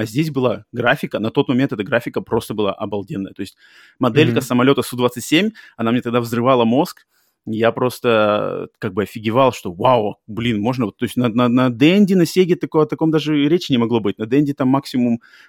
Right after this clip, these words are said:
Speaker 1: были какие-нибудь, э, векторные там линии, как бы, к-,
Speaker 2: <laughs>
Speaker 1: прямоугольнички из линий, на
Speaker 2: Да.
Speaker 1: Сеге там тоже типа того. А здесь, блин, трехмерная модель. Естественно, там, наверное, было,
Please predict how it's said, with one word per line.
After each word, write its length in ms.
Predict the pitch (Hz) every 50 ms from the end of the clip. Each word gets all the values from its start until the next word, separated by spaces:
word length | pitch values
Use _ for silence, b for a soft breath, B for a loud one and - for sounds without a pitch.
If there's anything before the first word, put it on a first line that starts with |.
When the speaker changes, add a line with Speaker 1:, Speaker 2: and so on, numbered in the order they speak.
| b b
Speaker 1:
были 200 | 123 123 120 110
какие-нибудь, 460 | - - 127 120 113 113 113 - -
э, 180 | 98 104 101 95
векторные 600 | 98 101 127 139 - - - 131 117 120 120 117 113
там 180 | - 110 107 107
линии, 420 | 107 127 151 180 196 208 208 180
как 200 | - 131 117 110
бы, 100 | 208 151 -
к-, 320 | - - 123 120 107 110
Speaker 2:
<laughs> 160 | - - 139
Speaker 1:
прямоугольнички 680 | - - 165 151 147 139 131 143 139 135 - - - 131
из 140 | 127 120
линий, 260 | 117 139 160 180 165 127
на 80 | 117
Speaker 2:
Да. 20 | 117
Speaker 1:
Сеге 280 | 117 139 135 131 127
там 140 | - 127 110
тоже 200 | - 151 165 147
типа 160 | - - _
того. 240 | - 120 110 98 - B B B B B B
А 100 | 117 107
здесь, 320 | 95 101 147 156 151 107
блин, 200 | - 120 123 98
трехмерная 800 | - - 113 113 - - 131 135 151 156 147 127 104 98 98 - _ _ _ _ _ _ _ _ -
модель. 380 | 110 104 98 117 139 160 180 -
Естественно, 420 | 127 - - - 175 170 - 151 -
там, 140 | 131 135
наверное, 220 | 139 143 135 131 127
было, 260 | 120 143 135 127 123